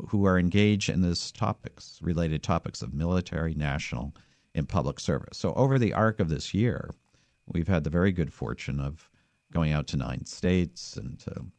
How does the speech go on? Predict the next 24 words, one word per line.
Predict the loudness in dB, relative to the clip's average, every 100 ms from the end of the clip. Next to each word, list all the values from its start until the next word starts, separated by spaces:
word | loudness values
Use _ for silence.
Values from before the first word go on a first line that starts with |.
| _ _ _ _ _ _ _ -10
or | -8
fifteen | -4 -2 0 2 4 2
states, | 2 0 0 -2
rather, | 0 0 0
and | -2 -6 -8
twenty-four | -2 0 0 -4
cities, | -2 2 4 4 0 -4 -12 _ _
all | 0 4
of | 4
the | 0
census | 2 2 2 0 -4 -8 -16 _ _ _ _
districts, | 0 2 0 -2 -10 -18 -20 _ _ _ -6
uh, | -2 0 0
taking, | 0 2 0 0 -6 -12 _ _ _ _ _
uh, | -8 -6 -8 -10
the | -6 -6
pulse | 0 2 2 2
of | 2
America | 2 2 2 0 0 0 0 -2 -8 -14 -8
through | -6 -6
hearings | -2 2 4 4 2 0 -4 -6
and, | -8 -10 -16 _ _ -8
uh, | -6 -4
written | -4 0 0 2 0 0